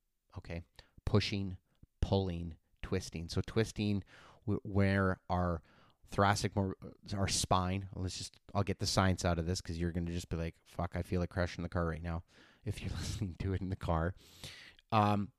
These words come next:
h-, how am I twisting? How am I moving my torso from one side to the other without shifting my legs? What is my flexibility? There's a lot of exercises that you can do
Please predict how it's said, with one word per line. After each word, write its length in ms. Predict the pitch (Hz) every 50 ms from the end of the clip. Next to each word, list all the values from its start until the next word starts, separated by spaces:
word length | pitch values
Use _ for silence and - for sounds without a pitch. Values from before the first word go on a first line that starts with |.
| _ _
h-, 60 | - - -
how 320 | - - - - 117 107 107
am 100 | 104 104
I 80 | 104 -
twisting? 500 | - - 113 107 - - - 90 80 - - - _ _ _
How 320 | - - - 110 117 123
am 140 | 139 156 156
I 100 | 151 156
moving 460 | 147 120 113 110 110 110 117 110 107
my 160 | 104 98 95 - -
torso 640 | - - 110 110 110 107 - - 85 80 82 101 113 - _ _ _ -
from 240 | - - 95 92 90
one 180 | 95 101 104
side 260 | - - 117 110 107 104
to 60 | 104
the 100 | 98 95
other 200 | 92 90 90 90
without 240 | 90 87 90 87 -
shifting 380 | - - 95 - - 92 87
my 140 | 90 87 85
legs? 340 | 85 82 80 82 78 - - - _ _ _ _ _ _ _
What 200 | 113 113 139 120
is 80 | 113
my 140 | 113 120 113
flexibility? 640 | 107 - - 104 - - - 90 101 98 98 92 90
There's 300 | 80 90 92 98 95 92
a 40 | 90
lot 460 | 82 87 85 85 85 87 95 101 107
of 160 | 120 117 117 - _
exercises 720 | 110 - - - - 101 - - 92 92 92 90 87 90
that 100 | 90 - -
you 180 | - 95 95 98
can 240 | - - 107 101
do 320 | 92 98 95 92 92 92